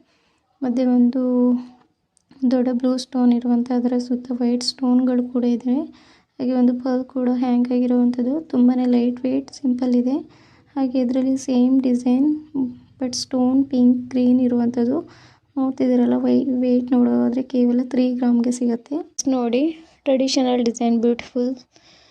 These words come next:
ಆಗಿರುವಂಥ ಬ್ಯಾಂಗಲ್ಸ್ ಕಲೆಕ್ಷನ್ಸ್. ವೇರ್ ಮಾಡಿದ್ರೆ ತುಂಬಾನೇ ಗ್ರ್ಯಾಂಡ್ ಶೈನಿಂಗ್ ಕೂಡ ಲುಕ್ ಕೊಡುತ್ತೆ.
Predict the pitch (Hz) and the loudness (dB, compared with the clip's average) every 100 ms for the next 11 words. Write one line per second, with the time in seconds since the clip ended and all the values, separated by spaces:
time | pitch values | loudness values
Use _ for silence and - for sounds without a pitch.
0 | _ 262 254 233 240 233 226 262 240 233 | _ -4 -2 0 0 0 0 -2 0 0
1 | 226 233 240 - 226 214 - 294 330 - | 0 -2 -4 -4 -4 -4 -2 -2 -2 -12
2 | - - 277 262 254 247 233 240 240 240 | -18 -6 0 2 2 0 0 -2 -2 -2
3 | 233 240 233 233 226 247 247 233 226 233 | 0 -2 -2 -2 0 -2 0 -2 0 0
4 | 233 233 226 233 226 220 233 220 220 214 | -2 -2 -2 0 -2 -4 -8 -6 -4 -6
5 | - 226 220 285 | -6 -8 -6 -6